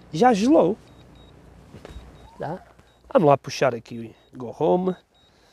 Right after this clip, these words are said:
Colocar aqui o telefone aqui no bolso.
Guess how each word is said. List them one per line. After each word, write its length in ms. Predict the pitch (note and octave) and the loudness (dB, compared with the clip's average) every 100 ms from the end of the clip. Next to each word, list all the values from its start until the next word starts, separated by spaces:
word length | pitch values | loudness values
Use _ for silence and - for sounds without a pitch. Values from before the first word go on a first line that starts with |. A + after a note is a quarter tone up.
| _ _ _ _ _ _ _ _ _ | _ _ _ _ _ _ _ _ _
Colocar 340 | _ D3+ C#3+ C3+ | _ -4 0 0
aqui 180 | B2+ B2+ | 0 -8
o 40 | |
telefone 420 | - B2 C#3 B2 | -12 -6 -4 -4
aqui 160 | B2+ B2+ | -10 -12
no 120 | C3 | -8
bolso. 540 | D3+ F3+ G3+ - - | -2 0 0 -4 -8